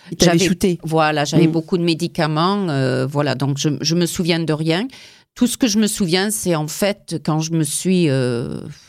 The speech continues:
Speaker 2: réveillée, entre guillemets, euh, j'étais donc amputée et je me sentais au top. Vraiment, euh,
Speaker 1: Ah oui.
Speaker 2: vraiment bien, débarrassée, euh, une, une, une renaissance en fait qui a débuté, euh, de suite.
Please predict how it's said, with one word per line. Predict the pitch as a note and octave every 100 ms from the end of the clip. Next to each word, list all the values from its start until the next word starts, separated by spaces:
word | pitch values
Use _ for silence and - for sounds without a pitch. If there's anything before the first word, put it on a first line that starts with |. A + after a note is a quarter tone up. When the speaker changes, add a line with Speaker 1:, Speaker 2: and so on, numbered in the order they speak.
| _ _
Speaker 2:
réveillée, | B2+ E3 E3+ E3+ E3+
entre | D#3 - D#3+
guillemets, | E3+ D#3 F3 A3+ B3 - - - _ -
euh, | E3+ D3+ D3 D3 D3
j'étais | D3 F3+ - D#3+
donc | D#3+ C#3+ -
amputée | F#3 F#3 F#3+ D#3+ - G#3+ B3 -
et |
je | F3 F3
me |
sentais | F3+ - D#3+ D3 A3 A3 -
au | G3
top. | G#3 - C3+ - - - - -
Vraiment, | D#3+ F#3+ G3+ G3+ F#3
euh, | D#3+ D#3 D3
Speaker 1:
Ah | A3+
oui. | A3 F#3+
Speaker 2:
vraiment | F3+ F#3 B3 B3+
bien, | G#3+ F3+ F#3 G3+ G#3+
débarrassée, | A3+ G3 G3+ G3+ G3 F#3+ - G#3 G3+ G#3 - - - -
euh, | F#3 F3+ E3+ E3+ D#3+ D#3 D3+ D3+ - -
une, | C3+ D#2+ -
une, | F#3+ E3+ D#3+
une | - G3+
renaissance | G#3 B3 A3 - F#3 F#3+ -
en | D#3+
fait | D#3 G3+ G#3
qui | G3+
a |
débuté, | E3 F#3+ F3+ F#3 - A3+
euh, | G3+ D#3
de | D#3+
suite. | F3+ - - - -